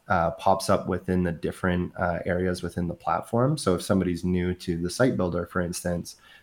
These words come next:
it outlines, like, the four steps that they should get done within the site builder. And it's a really nice pattern because it,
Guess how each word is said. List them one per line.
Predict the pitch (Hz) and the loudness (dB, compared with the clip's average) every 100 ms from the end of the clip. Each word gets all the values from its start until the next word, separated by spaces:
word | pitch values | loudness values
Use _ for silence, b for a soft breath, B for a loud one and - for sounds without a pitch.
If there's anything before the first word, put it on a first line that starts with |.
| b | b
it | 95 | 2
outlines, | 92 98 95 92 90 87 90 | 4 4 4 4 4 2 0
like, | 87 - | -2 0
the | 92 87 | -2 0
four | - - 87 87 | -4 -2 2 2
steps | 85 - 85 - - | 0 -2 -2 -2 -2
that | 87 80 | 0 0
they | 87 87 | -2 -4
should | - 87 | -4 -4
get | 87 85 - | -4 -4 0
done | 90 87 90 85 b b - | 2 2 0 -4 b b -2
within | 92 90 87 | 0 2 0
the | 85 | -2
site | - 87 | 0 0
builder. | 98 98 110 120 120 104 | 2 4 6 6 4 4
And | 98 92 90 B B _ | 4 4 0 B B _
it's | 123 | 6
a | |
really | 113 139 139 | 10 10 10
nice | 98 95 95 92 - - _ _ | 8 8 6 2 -6 -12 _ _
pattern | - 92 95 117 135 | 2 4 6 4 2
because | 131 92 - 90 92 90 90 b b b b _ | 0 -4 0 2 4 2 -2 b b b b _
it, | 107 - | 4 4